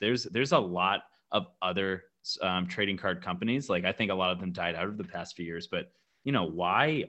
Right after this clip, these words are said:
why Topps? Why is Topps just kind of exceeded, uh, you know, f-,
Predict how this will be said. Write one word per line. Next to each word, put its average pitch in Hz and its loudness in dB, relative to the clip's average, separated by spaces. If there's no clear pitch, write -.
why 107 4
Topps? - -2
Why 107 4
is 175 4
Topps 98 0
just - -2
kind 98 0
of 90 -4
exceeded, 117 2
uh, 104 4
you 127 4
know, 101 4
f-, - -12